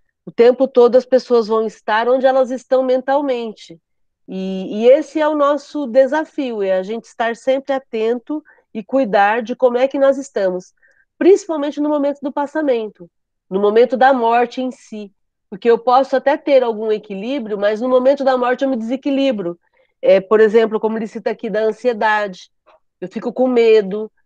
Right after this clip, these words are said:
é, como aconteceria numa cirurgia. Eu posso estar com a melhor equipe, no melhor hospital, mas na hora da cirurgia eu me desespero, eu vou atrapalhar tudo.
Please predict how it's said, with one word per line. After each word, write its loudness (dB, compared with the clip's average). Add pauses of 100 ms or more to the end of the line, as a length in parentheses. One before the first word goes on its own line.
(240)
é, 2
como 2
aconteceria -2
numa 0
cirurgia. -2 (320)
Eu -6
posso 0
estar 0 (280)
com -4
a 2
melhor 4
equipe, -2
no -4
melhor 2
hospital, 0 (280)
mas -2
na 4
hora 6
da 0
cirurgia -4
eu 2
me -6
desespero, -8
eu -4
vou -4
atrapalhar -4
tudo. -12